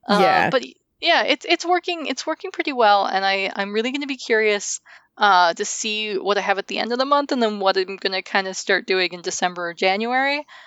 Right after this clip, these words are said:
Speaker 1: um, as far as, like, where to take this specific manuscript next.
Speaker 2: Yeah. No, I'm very interested in seeing, like,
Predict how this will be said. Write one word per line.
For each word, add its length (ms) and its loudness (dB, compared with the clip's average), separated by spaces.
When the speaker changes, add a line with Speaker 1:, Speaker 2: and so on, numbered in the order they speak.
Speaker 1:
um, 320 6
as 200 0
far 380 6
as, 260 0
like, 280 0
where 200 -4
to 100 -4
take 500 -4
this 160 -8
specific 480 -6
manuscript 540 -6
next. 480 -6
Speaker 2:
Yeah. 420 0
No, 80 4
I'm 160 2
very 280 2
interested 920 2
in 160 2
seeing, 500 2
like, 220 2